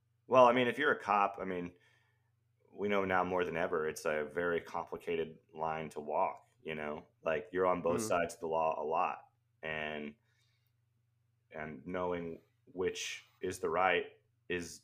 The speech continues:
Speaker 1: difficult. So
Speaker 2: Mm-hmm.
Speaker 1: I'm sure he has judgments about the choices he's made, you know, like, so, but
Speaker 2: You
Speaker 1: anyway.
Speaker 2: br-, well, I think you bring up a good point. This film, this film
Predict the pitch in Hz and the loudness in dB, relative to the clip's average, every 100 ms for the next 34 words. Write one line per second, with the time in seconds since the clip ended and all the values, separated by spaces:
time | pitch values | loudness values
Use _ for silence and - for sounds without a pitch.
0 | _ 113 127 80 - - _ _ - 95 | _ -2 0 -4 -4 -12 _ _ -4 0
1 | 85 85 92 110 107 - _ _ 90 90 | 2 0 -2 -8 -8 -14 _ _ -10 -2
2 | 98 98 90 87 90 87 87 87 87 80 | 0 2 0 0 -2 -2 -4 -4 -4 -2
3 | 78 78 - _ _ _ _ _ _ _ | -2 -4 -8 _ _ _ _ _ _ _
4 | _ _ - 85 - - 92 85 82 82 | _ _ -8 -8 -8 -4 -4 -2 -8 -10
5 | 78 82 76 80 104 110 _ _ _ _ | -8 -4 -2 -2 -4 -12 _ _ _ _
6 | 87 82 85 95 80 78 - - _ _ | -8 -6 -4 -2 -2 -2 -8 -20 _ _
7 | _ _ _ _ _ _ _ _ - 123 | _ _ _ _ _ _ _ _ -2 4
8 | 117 113 107 - - _ - 120 143 147 | 8 8 6 0 -16 _ -6 4 6 6
9 | 120 98 214 196 202 180 170 185 226 185 | 6 8 8 8 6 6 4 6 6 4
10 | 196 185 185 151 147 135 147 117 151 - | 0 4 4 4 2 2 2 2 -2 -2
11 | 156 185 160 123 151 - 185 156 | 4 6 6 2 -2 4 4 4